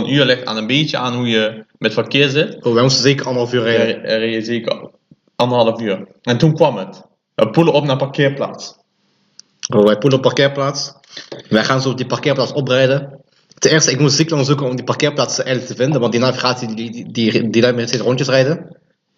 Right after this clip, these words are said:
Speaker 2: Ik kom eindelijk op parkeerplaats. En, eh, er komt zo'n, eh, ding, eh, we, we, we willen plek zoeken.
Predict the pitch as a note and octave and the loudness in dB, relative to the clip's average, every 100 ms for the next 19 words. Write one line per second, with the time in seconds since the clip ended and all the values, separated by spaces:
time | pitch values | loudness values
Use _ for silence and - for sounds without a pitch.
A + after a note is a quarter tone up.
0 | - - C3 D#3 E3 G3 F#3 - - - | -10 -2 2 2 2 2 2 0 -2 0
1 | C#3 C#3 G#2+ - - - _ _ _ _ | 0 -2 -8 -10 -12 -14 _ _ _ _
2 | - - - D3 D3 C3+ B2+ B2 C3+ C3+ | -20 -20 -2 4 6 4 2 -2 -4 -4
3 | C#3 B2+ B2 A#2 B2 A2+ G#2 A#2 G#2+ G#2+ | -2 0 2 2 2 2 2 0 -2 -6
4 | A#2 - C#3 C#3 A#2 - C#3+ E3 C3+ E3+ | -2 -2 -2 -4 -2 2 4 2 0 -2
5 | - D#3 D#3 D3 | -2 -2 -2 -2